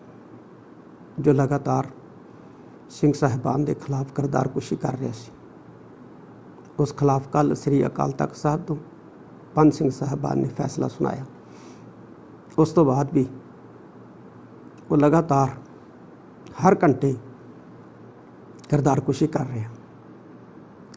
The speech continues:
ਖਾਸ ਤੌਰ ਦੇ ਉੱਤੇ ਮੈਨੂੰ ਨਿਸ਼ਾਨਾ ਬਣਾ ਕੇ।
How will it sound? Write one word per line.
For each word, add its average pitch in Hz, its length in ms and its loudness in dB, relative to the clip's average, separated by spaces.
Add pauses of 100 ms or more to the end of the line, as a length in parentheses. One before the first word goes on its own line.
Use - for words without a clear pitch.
ਖਾਸ 160 260 4
ਤੌਰ 151 200 6
ਦੇ 139 120 4
ਉੱਤੇ 131 320 -2 (1300)
ਮੈਨੂੰ 147 300 8
ਨਿਸ਼ਾਨਾ 135 380 2
ਬਣਾ - 240 -4
ਕੇ। - 200 -18